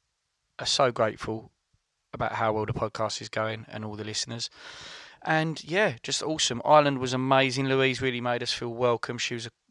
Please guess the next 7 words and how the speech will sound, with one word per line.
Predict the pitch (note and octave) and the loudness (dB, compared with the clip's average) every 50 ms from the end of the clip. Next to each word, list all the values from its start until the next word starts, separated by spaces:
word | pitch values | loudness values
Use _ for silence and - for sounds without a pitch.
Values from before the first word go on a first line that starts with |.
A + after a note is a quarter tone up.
| _ - | _ -8
very | - C3 B2 A#2 A#2 A2 | -4 -2 -2 -2 -4 -6
cool | - - C3 A#2+ A2+ | -8 -6 -6 -6 -4
person. | - B2 A#2 A2+ A2+ A2+ - - A#2 A2+ A2+ A2+ A2+ G#2+ - _ _ _ _ _ _ _ _ _ _ _ _ _ _ _ _ - - - - - | -2 0 0 0 0 0 -2 -4 -4 -6 -8 -8 -12 -14 -18 _ _ _ _ _ _ _ _ _ _ _ _ _ _ _ _ -10 -6 -6 -6 -6
And | A#2 A2 A2 A2+ | -8 -10 -10 -10
it | - - | -12 -14
was | E2+ - - - - - - - - _ _ _ | -14 -10 -8 -6 -6 -8 -10 -12 -20 _ _ _
just | - - - - | -14 -12 -12 -12